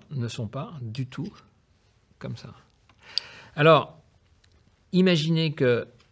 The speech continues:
vous y ayez fait toutes vos études dans le cirque méditerranéen et que vous débarquez dans le monde de la Chine et que vous allez chercher ces outils-là. Il faut, et c'est ce qui s'est passé, hein, donc on a dit qu'ils les avaient pas, alors vous imaginez tous les,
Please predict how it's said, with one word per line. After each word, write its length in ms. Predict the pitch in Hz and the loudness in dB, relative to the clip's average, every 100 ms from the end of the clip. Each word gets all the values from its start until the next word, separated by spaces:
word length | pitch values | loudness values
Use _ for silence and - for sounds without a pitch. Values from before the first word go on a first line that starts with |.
| - | -16
vous 140 | 170 120 | -6 -4
y 140 | 123 | -2
ayez 80 | 131 | -2
fait 240 | 123 139 | -2 -4
toutes 260 | 123 127 117 | -4 -8 -8
vos 100 | 113 | -8
études 680 | 104 104 - 135 117 104 95 98 - - | -8 -10 -6 -6 -6 -8 -12 -16 -16 -10
dans 100 | 107 | -10
le 60 | |
cirque 300 | 101 101 - | -10 -12 -8
méditerranéen 840 | 101 98 92 - 90 95 113 190 | -6 -6 -8 -14 -12 -8 -8 -6
et 100 | 170 | -8
que 140 | 113 107 | -8 -10
vous 80 | 104 | -10
débarquez 420 | 107 107 98 117 | -10 -10 -8 -8
dans 120 | 101 | -8
le 60 | 92 | -8
monde 180 | 92 | -10
de 80 | 92 | -12
la 120 | 90 | -14
Chine 420 | 87 - 165 185 202 - - - | -14 -10 -6 -6 -8 -18 -20 -14
et 100 | - | -10
que 100 | 104 | -2
vous 160 | 120 117 | 0 2
allez 120 | 117 | 0
chercher 360 | 104 117 - 160 | -2 -6 -6 -8
ces 260 | - 110 | -8 -10
outils-là. 400 | 123 - 110 92 - _ _ _ _ _ _ _ _ _ _ - - - - _ _ _ _ _ _ _ _ _ | -12 -12 -14 -14 -18 _ _ _ _ _ _ _ _ _ _ -20 -20 -20 -20 _ _ _ _ _ _ _ _ _
Il 100 | 151 | -2
faut, 840 | 131 185 175 156 131 113 - - _ _ _ _ _ _ | 0 4 6 8 6 4 -2 -14 _ _ _ _ _ _
et 80 | 113 | -14
c'est 160 | - 104 | -8 -8
ce 60 | |
qui 100 | - | -8
s'est 120 | 90 95 | -10 -6
passé, 440 | 123 - 160 95 | -6 -2 -2 -2
hein, 160 | 113 113 | -6 -8
donc 240 | 92 - | -10 -8
on 80 | 92 | -8
a 80 | 90 | -8
dit 400 | 95 113 127 123 | -8 -6 -6 -8
qu'ils 180 | 101 | -8
les 160 | 92 85 | -8 -8
avaient 180 | 82 82 | -10 -12
pas, 260 | - 120 | -8 -6
alors 180 | 101 85 | -6 -8
vous 100 | 87 | -12
imaginez 400 | 90 90 87 101 | -12 -12 -8 -8
tous 140 | 107 92 | -8 -12
les, 200 | 92 | -14